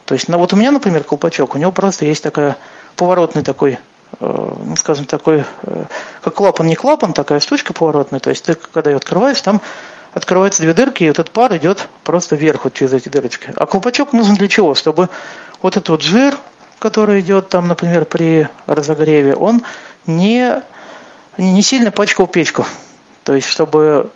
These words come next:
если печку сильно испачкать, да, то эта слюда, она потом просто, если её так вовремя не оттирать, не ухаживать за ней, то просто всё это накопится, будут слои, и потом просто это может, нак-, печка просто может испортиться. То есть, если, особенно если чистить её там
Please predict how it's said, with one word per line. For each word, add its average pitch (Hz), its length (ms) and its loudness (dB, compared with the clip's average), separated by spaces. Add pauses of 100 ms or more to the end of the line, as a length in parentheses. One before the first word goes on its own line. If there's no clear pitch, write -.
(760)
если 190 400 0
печку 214 320 0
сильно 202 260 2
испачкать, 294 460 -2
да, 180 100 2
то 175 120 0
эта 160 140 -2
слюда, 190 320 2
она 180 140 0
потом 160 280 -2
просто, 139 720 0 (200)
если - 460 -2
её 156 100 4
так 147 200 -4
вовремя 151 340 0
не 135 100 0
оттирать, 202 460 0
не 165 60 2
ухаживать 220 420 0
за 190 140 0
ней, 175 160 2
то 147 400 2
просто - 320 -2
всё 165 140 -2
это 147 140 -2
накопится, 180 600 -2 (320)
будут 143 260 0
слои, 214 340 2
и 196 40 0
потом 180 340 0
просто 170 360 0
это 147 140 -2
может, 160 240 -2
нак-, - 400 -2
печка - 320 -6
просто 156 280 -4
может 151 180 2
испортиться. - 480 -6 (840)
То 139 100 0
есть, 131 200 0
если, 135 220 0
особенно 151 300 -2
если 165 180 -2
чистить - 400 -4
её 143 100 0
там 143 180 -4